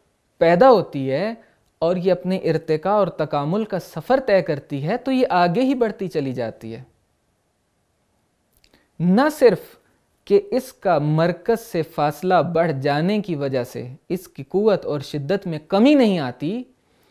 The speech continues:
बल्कि कुव्वत और शिद्दत में इजाफा होता चला जाता है और रास्ते में आने वाली अमवाज या खुद ही नाबूद हो जाती हैं या अगर मुकावमत की कोशिश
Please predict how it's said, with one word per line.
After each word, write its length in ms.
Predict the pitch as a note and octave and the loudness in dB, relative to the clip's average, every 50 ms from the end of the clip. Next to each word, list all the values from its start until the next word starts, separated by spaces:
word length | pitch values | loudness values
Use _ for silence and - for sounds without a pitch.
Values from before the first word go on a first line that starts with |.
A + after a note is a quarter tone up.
| _ _ | _ _
बल्कि 340 | D#3 D#3 E3+ F3+ F3 - A3+ | 0 0 0 0 2 0 -2
कुव्वत 420 | A3+ A3+ G3+ G#3 G#3+ A#3+ C4 B3+ A3 | 0 0 -2 0 2 2 0 0 0
और 120 | F#3 E3+ | -2 -4
शिद्दत 460 | D3 - - D#3+ D3 C#3+ F3 F#3+ F#3+ | -4 -6 -8 -8 -4 -2 -2 -2 -2
में 180 | G3 A3+ C4 C#4 | -2 -2 -2 -2
इजाफा 500 | - - E3 E3 C#3 E3+ F3+ G3+ - C4 | -2 -4 -4 -2 0 2 0 2 2 2
होता 280 | B3 A3+ G#3 G#3 G#3 F#3+ | 2 2 0 -2 -4 -4
चला 240 | - F#3+ E3+ E3 | -4 -4 -4 -4
जाता 340 | D#3 D3 D3+ C#3+ C#3 - D#3 | -2 -2 -4 -4 -4 -6 -6
है 360 | D3 D3+ F#3 A3 B3 A#3+ - _ _ _ _ _ _ _ _ _ _ _ _ _ _ | -4 -2 -2 -4 -4 -6 -10 _ _ _ _ _ _ _ _ _ _ _ _ _ _
और 140 | - D3+ C#3+ | -8 -6 -4
रास्ते 540 | C3+ C#3 C#3 D3 E3+ E3+ - - - G3+ G#3 | -2 0 0 0 0 -2 -6 -8 -6 -4 -4
में 300 | G#3 G3+ G3+ G3+ G3+ G3 - - | -4 -4 -6 -6 -6 -8 -10 -10
आने 440 | - C#3+ C#3+ C#3+ D3 D#3+ F3 F#3+ F#3+ F#3 | -8 -8 -6 -6 -4 -4 -4 -4 -6 -6
वाली 460 | D#3 D3 C#3+ C#3+ C#3 D3 E3 E3+ F3+ - - | -4 -4 -4 -4 -4 -4 -4 -4 -4 -6 -8
अमवाज 760 | D3+ C#3+ C#3 C#3 C3+ C3 C3+ C#3 D3+ E3 F3 F#3+ F3+ E3 F3+ - _ _ _ _ _ | -8 -8 -8 -6 -6 -4 -4 -2 0 0 0 0 -2 -4 -8 -16 _ _ _ _ _
या 220 | - C#3+ D3 F3 F3 | -8 -4 -4 -4 -4
खुद 360 | E3+ - - - - B3 A#3+ | -4 -8 -6 -2 0 0 2
ही 180 | A#3 G#3+ G#3+ A3 | 0 0 0 0
नाबूद 440 | G#3+ G3+ F#3+ F#3 E3+ D#3 E3+ F3+ E3 | 0 0 0 0 0 0 -2 -2 -2
हो 100 | E3+ E3 | -2 -2
जाती 440 | D3+ D#3+ D#3 D3+ D3 - D3+ D#3 D3+ | 0 0 0 -2 -2 -6 -8 -8 -8
हैं 440 | C#3+ C#3+ D3 D#3 E3+ F#3 G3+ G#3+ G#3+ - _ _ _ _ _ _ _ _ _ - | -6 -6 -6 -6 -6 -6 -6 -8 -10 -12 _ _ _ _ _ _ _ _ _ -16
या 280 | D#3+ B2+ B2 C#3 E3 - | -14 -8 -6 -4 -4 -4
अगर 340 | - - D3 D3 D#3+ F3+ F3 | -4 -4 -6 -6 -4 -4 -4
मुकावमत 840 | D3+ C#3+ C3+ C3 - - C3 C#3 C#3 C#3 D3 D#3+ G#3+ B3+ B3+ - - | -4 -6 -6 -6 -4 -4 -2 -2 -2 -2 -2 0 -2 -2 -2 -6 -10
की 80 | G3 | -10
कोशिश 400 | F3+ - F3+ F3 E3+ - D#3+ - | -6 -4 -4 -4 -4 -6 -10 -10